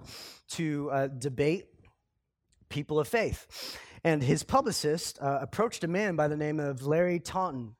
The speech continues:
uh, to arrange a series of debates. Larry ran an apologetics mis-, ministry, uh, and so they contacted Larry and, and said, like, "Hey, like, we want some of your best guys to, to come, like, debate us,"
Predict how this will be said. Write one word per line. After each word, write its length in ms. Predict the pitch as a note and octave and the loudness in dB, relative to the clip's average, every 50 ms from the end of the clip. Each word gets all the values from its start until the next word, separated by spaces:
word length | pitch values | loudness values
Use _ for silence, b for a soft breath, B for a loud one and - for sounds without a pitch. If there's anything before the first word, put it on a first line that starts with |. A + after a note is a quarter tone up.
| _ _ b b b b b b b b - | _ _ b b b b b b b b -2
uh, 240 | D3+ C3+ C3 C3+ C3 | 0 2 2 0 0
to 160 | - - E3+ | -2 -4 -4
arrange 400 | D3 C#3 C#3 D#3+ F3+ G3+ F#3+ D3 | -2 0 0 0 0 0 0 -2
a 60 | D3+ | -4
series 480 | - - - F3 E3+ E3 F3 D#3+ C#3 C#3+ | -4 -4 -2 0 0 2 0 0 0 0
of 300 | D3+ D3 C#3+ C3+ B2 B2+ | 0 0 -2 -4 -6 -6
debates. 580 | C3+ B2+ B2+ D3+ D3 C3 A#2 - - - - | -2 2 4 4 4 2 0 -4 -10 -10 -4
Larry 360 | D3 C3+ D3 D3+ D#3 D#3+ D#3+ D#3 | 0 2 4 6 6 6 4 2
ran 260 | C#3+ D3 D3 D#3 D3+ | 2 0 0 0 0
an 120 | D3 C#3+ | -2 -2
apologetics 680 | C3+ - - D#3 D3+ D3 C#3 C3+ D3 C#3+ E3+ D#3+ - - | -4 -2 -2 0 0 0 0 0 0 0 0 -2 -4 -6
mis-, 200 | F3 F#3 F3 - | -6 -6 -6 -4
ministry, 560 | F#3+ E3 D#3+ F3+ F3 - - G#3+ G3+ G3+ A3 - B B B B B B B B B B - | -2 -2 0 0 -2 -4 -4 -2 -2 -2 -4 -8 B B B B B B B B B B -2
uh, 340 | - D3 C#3 C#3 C3+ C#3 D3+ - - - - | 2 2 2 2 2 0 -2 -6 -12 -14 -10
and 120 | D3 C#3+ - | -10 -8 -2
so 80 | - | 0
they 100 | D#3 D3+ | 0 2
contacted 540 | D3 - F#3+ G3+ A3+ - A3 G3 - F3+ D#3+ | 2 2 0 0 2 2 2 2 4 4 6
Larry 460 | D#3 F3 G3+ G3 E3 D3 C#3+ C#3+ C#3+ | 8 8 8 8 8 6 4 2 2
and, 260 | C#3+ C#3+ C#3 C#3+ C#3+ | 2 2 0 0 0
and 180 | C#3 C#3+ C#3 C3+ | 0 -2 -4 -4
said, 120 | - D3+ | -2 0
like, 140 | C3 C#3+ C3 | 0 0 0
"Hey, 260 | B2 D#3+ F3+ D#3+ C#3+ | 0 0 2 2 4
like, 280 | C#3 C3 C3 B2+ A#2+ - | 4 4 4 2 0 -2
we 140 | C#3 C#3 C#3+ | -4 -2 0
want 240 | C#3+ D3 D3+ D3+ - | 0 0 0 -2 -2
some 160 | - D3+ D3 | -4 -4 -2
of 60 | C#3 | -2
your 100 | C3+ C3+ | -2 0
best 240 | B2+ C#3+ D3+ - - | 2 2 2 0 0
guys 400 | E3 E3 E3+ D3+ A#2+ B2 A#2+ - | 0 2 2 2 0 -2 -6 -6
to, 320 | - C#3+ B2+ B2+ B2 A#2+ A2+ | -2 0 2 2 2 0 -2
to 100 | - - | -6 -12
come, 280 | - - D3 C#3 C3+ C3 | -8 -6 -4 -4 -2 0
like, 320 | C3 C3 C3 B2 - - | 2 2 2 2 -2 -6
debate 260 | - B2+ A2 E3 F3+ A#2 | -6 -2 0 2 2 0
us," 320 | F2 F#2 - - - | -2 -6 -10 -16 -20